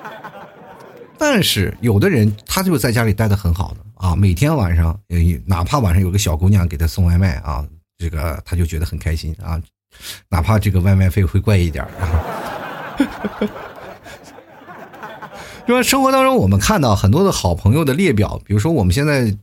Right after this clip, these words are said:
加了好多好友嘛，但你的列表除了新加来的同事以后，你会发现都是多年的好友啊，你就发现你生活当中你没有兴趣再去认识新朋友了。认识新朋友你会发现你还害怕一件事情，第一是你害怕他发你广告，第二话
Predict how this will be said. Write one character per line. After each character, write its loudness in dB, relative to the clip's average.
加 2
了 4
好 0
多 2
好 0
友 0
嘛， -8
但 2
你 2
的 4
列 2
表 0
除 -2
了 2
新 0
加 2
来 2
的 0
同 2
事 0
以 2
后， -2
你 2
会 -2
发 0
现 0
都 -2
是 0
多 -2
年 -2
的 -4
好 -2
友 -4
啊， -8
你 -2
就 -2
发 -4
现 0
你 2
生 0
活 0
当 0
中 2
你 2
没 4
有 2
兴 0
趣 -2
再 0
去 -2
认 0
识 0
新 -2
朋 -2
友 -8
了。 -18
认 0
识 2
新 4
朋 2
友 2
你 2
会 2
发 0
现 0
你 2
还 0
害 0
怕 0
一 -2
件 0
事 -2
情， 4
第 0
一 2
是 0
你 2
害 0
怕 0
他 0
发 0
你 2
广 2
告， 2
第 0
二 2
话 0